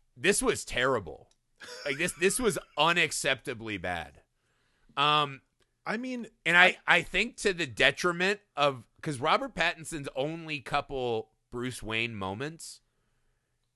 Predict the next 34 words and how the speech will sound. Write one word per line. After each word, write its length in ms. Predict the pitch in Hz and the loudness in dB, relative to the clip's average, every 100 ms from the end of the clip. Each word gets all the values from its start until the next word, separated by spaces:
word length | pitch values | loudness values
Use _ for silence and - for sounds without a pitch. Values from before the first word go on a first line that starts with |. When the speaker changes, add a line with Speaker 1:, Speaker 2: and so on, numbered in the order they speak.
| _ | _
Speaker 1:
happen 520 | - 143 151 190 143 | 2 4 4 2 0
with 200 | 131 123 | -2 -2
this 220 | 123 127 | -2 -2
Alfred 680 | - 110 123 - 165 170 175 _ _ _ _ _ _ _ _ _ _ _ _ _ _ _ _ _ _ _ _ _ - | 0 0 0 -2 -6 -6 -10 _ _ _ _ _ _ _ _ _ _ _ _ _ _ _ _ _ _ _ _ _ -4
that 140 | 160 | 0
is 280 | 156 127 - - | 2 0 -8 -14
doing 800 | - 151 143 131 123 123 123 123 | -8 -6 -4 -8 -10 -12 -12 -4
nothing. 420 | 127 120 - 85 76 | 0 0 -2 -8 -6
We 140 | 175 | 0
don't 260 | 202 254 190 | 4 2 2
need 200 | 202 190 | 0 2
another 560 | 170 143 147 156 147 | 0 2 2 2 0
fucking 440 | 135 147 139 147 127 | -2 -2 -2 -2 -6
sad 420 | - 127 127 117 | -4 0 0 0
bastard 480 | 120 120 - 113 101 | -2 -2 -2 -6 -6
in 140 | 98 | -6
the 60 | 95 | -8
movie. 400 | 92 80 73 - _ - | -10 -10 -16 -20 _ -12
Speaker 2:
I'll 100 | 147 | -8
tell 220 | - 185 | -6 -6
you 160 | 240 233 | -6 -6
the 120 | 175 | -2
thing 120 | 151 | 6
that 60 | 170 | 6
I 40 | |
Speaker 1:
Alfred 260 | 143 127 240 | 6 4 2
is 60 | |
Speaker 2:
like 20 | 214 | 2
the 60 | 208 113 | 0 2
Speaker 1:
supposed 40 | 165 175 | 2 2
Speaker 2:
most 140 | - | 0
Speaker 1:
to 80 | 196 | -2
be 100 | - | 0
the 140 | - | 0